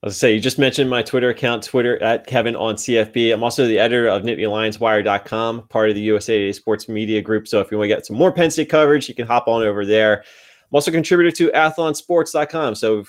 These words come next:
this is, uh, things are kicking up over there as well. So lots of Big Ten coverage coming your way from all different angles from it.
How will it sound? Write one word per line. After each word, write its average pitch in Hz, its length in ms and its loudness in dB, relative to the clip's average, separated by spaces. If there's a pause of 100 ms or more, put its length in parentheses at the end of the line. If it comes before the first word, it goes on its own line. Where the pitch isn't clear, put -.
(120)
this 117 180 -6
is, 123 40 -6
uh, 120 300 2 (400)
things 151 160 -2
are 143 60 -10
kicking 160 240 0
up 143 100 0
over 139 220 2
there 131 160 2
as 123 120 -4
well. 120 200 0
So 107 280 -2 (300)
lots 120 220 -2
of 101 80 -12
Big 117 180 0
Ten 120 220 -6
coverage 113 360 -2
coming 117 200 -6
your 104 100 -2
way 107 140 2
from 101 180 -8
all 101 100 0
different 95 260 -4
angles 87 220 -8
from 85 200 -14
it. 82 100 -18